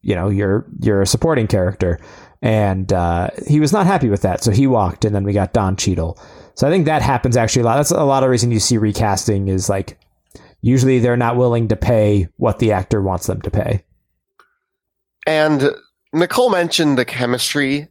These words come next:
Speaker 2: that, uh, Gyllenhaal has with both, um, Bale and Eckhart. I would also extend that,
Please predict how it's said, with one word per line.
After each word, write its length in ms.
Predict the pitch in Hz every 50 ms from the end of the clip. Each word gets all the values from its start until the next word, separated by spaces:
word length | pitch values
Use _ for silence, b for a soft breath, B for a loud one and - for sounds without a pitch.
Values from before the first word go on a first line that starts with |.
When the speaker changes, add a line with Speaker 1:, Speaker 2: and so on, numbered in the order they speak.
| _ _ _ -
Speaker 2:
that, 380 | - - 123 120 117 113 -
uh, 280 | 127 123 113 110 110 104
Gyllenhaal 480 | 101 - 143 143 135 120 120 120 113
has 280 | - 131 113 120 117 -
with 200 | 131 113 - _
both, 380 | - 117 117 113 110 - - - _ _
um, 420 | 113 113 110 107 101 101 101 98 - _
Bale 360 | 113 113 113 117 113 113 101
and 120 | 104 107
Eckhart. 400 | 107 104 - 123 120 123 123 - -
I 60 | 127
would 100 | 135 139
also 260 | 156 175 175 - 196
extend 460 | 165 - - - - - 127 127 127 123
that, 300 | 117 113 110 - -